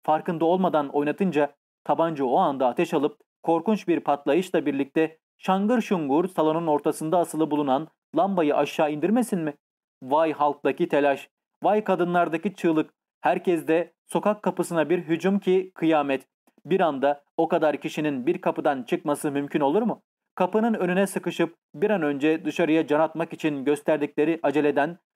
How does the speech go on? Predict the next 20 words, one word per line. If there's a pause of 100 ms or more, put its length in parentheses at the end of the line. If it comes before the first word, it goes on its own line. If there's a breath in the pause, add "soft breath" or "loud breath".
kalabalığın
birçoğu (200)
birbirlerini
çiğnedikleri
gibi
bir
takımı
da (160)
sokağa
bakan
pencerelerin
camlarını
kırıp (260)
demir
parmaklıklardan
geçebilmek
için (280)
boş
yere
başlarını